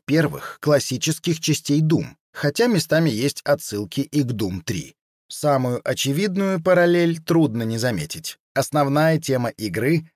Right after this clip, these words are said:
это измененная и замедленная Ад Doomsgate, легендарный трек с первого уровня самой первой части.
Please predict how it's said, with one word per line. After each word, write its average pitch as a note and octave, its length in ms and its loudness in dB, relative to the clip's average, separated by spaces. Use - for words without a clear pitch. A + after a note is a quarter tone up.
это E3 200 0
измененная E3 840 0
и D#3+ 160 -2
замедленная B2 840 -2
Ад A#2 220 0
Doomsgate, B2 800 -2
легендарный C#3+ 760 2
трек D#3+ 420 0
с - 120 -14
первого A2+ 560 2
уровня C#3 440 2
самой B2 460 -2
первой G2+ 400 -4
части. - 480 -6